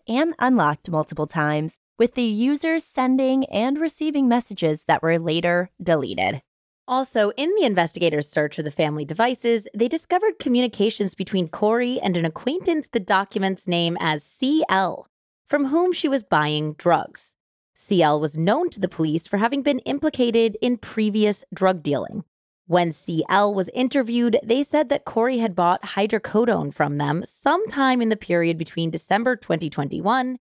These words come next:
Speaker 2: and February twenty twenty-two. A few weeks after that, Corey reached back out again,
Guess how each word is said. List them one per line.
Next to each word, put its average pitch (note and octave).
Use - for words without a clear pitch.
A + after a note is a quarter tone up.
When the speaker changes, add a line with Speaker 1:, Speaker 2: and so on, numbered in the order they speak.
Speaker 2:
and E4
February D#3
twenty C#3+
twenty-two. C3+
A D#3
few F3
weeks D3
after C#4+
that, C#3+
Corey D4
reached B3
back C4
out C4+
again, A3+